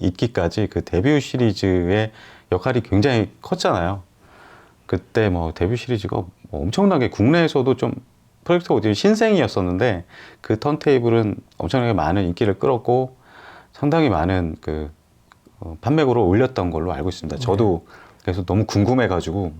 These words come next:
Speaker 1: 뭐길래 이렇게 난리법석인가 해가지고
Speaker 2: 음, 음.
Speaker 1: 구입해서 사용했던 적이 있습니다. 네, 이번, 어, 일 부는 여기까지 좀 마치고요.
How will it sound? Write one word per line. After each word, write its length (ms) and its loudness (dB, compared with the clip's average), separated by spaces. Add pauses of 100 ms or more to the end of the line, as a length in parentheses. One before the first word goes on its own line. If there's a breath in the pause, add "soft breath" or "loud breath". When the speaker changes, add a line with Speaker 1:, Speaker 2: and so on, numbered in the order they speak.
Speaker 1:
뭐길래 460 2
이렇게 400 0 (420 loud breath)
난리법석인가 840 0
해가지고 600 0
Speaker 2:
음, 60 -6
음. 80 -6 (160 loud breath)
Speaker 1:
구입해서 640 -2
사용했던 680 -2 (160)
적이 300 -2
있습니다. 520 -6 (1600 loud breath)
네, 320 -4 (280)
이번, 880 2
어, 340 -2
일 220 2
부는 500 2
여기까지 640 0
좀 240 -4
마치고요. 600 0